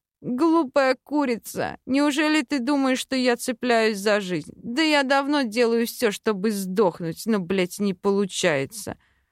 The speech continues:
Он сдёргивает с меня джинсы, и они падают к ногам. Разрывает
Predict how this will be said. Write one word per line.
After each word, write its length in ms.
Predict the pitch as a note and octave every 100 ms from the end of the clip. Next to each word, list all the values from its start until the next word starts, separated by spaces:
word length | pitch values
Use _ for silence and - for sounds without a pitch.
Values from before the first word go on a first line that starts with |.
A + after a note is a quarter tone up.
| _ _ _ _ _
Он 220 | - C4 B3
сдёргивает 760 | - G3 C4+ B3 B3+ B3+ B3
с 120 | -
меня 320 | B3+ B3 B3
джинсы, 680 | B3 G3 G#3 C4 G#3+ - A3+
и 140 | - A3+
они 280 | A3+ A#3+
падают 540 | C4+ - A#3+ G#3+ A#3+ A#3
к 80 | A#3
ногам. 560 | B3 A#3+ A#3+ G3 F#3+ - _ _ _
Разрывает 680 | - B3 A3+ B3+ A#3+ C4 B3